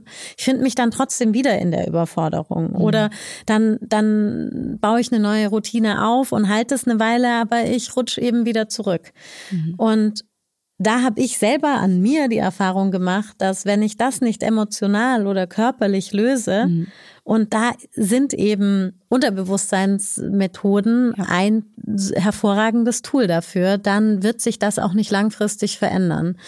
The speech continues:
Speaker 2: Mhm.
Speaker 1: Ähm, weil, also zu mir kommen dann auch oft Leute und sagen, ja, ich würd mich da gerne anders verhalten als Mama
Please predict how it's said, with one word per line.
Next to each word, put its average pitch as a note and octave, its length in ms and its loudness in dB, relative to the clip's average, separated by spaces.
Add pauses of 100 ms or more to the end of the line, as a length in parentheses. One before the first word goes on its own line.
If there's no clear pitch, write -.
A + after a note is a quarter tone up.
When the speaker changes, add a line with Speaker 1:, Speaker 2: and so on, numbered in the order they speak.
Speaker 2:
Mhm. G3 100 -6 (480)
Speaker 1:
Ähm, G3 360 2
weil, G#3+ 420 0 (680)
also G#3+ 280 0 (640)
zu - 120 -2
mir B3+ 140 2
kommen C4 220 0
dann C4 160 2
auch A#3+ 140 0
oft - 280 -4
Leute C4 300 0
und B3 140 2
sagen, A#3+ 260 0
ja, A#3+ 80 2
ich A#3+ 160 -4
würd C4 160 -2
mich C4+ 160 -2
da A#3 140 0
gerne A#3 320 2
anders C4 300 2
verhalten A3 420 0
als E3 280 -4
Mama E3 380 0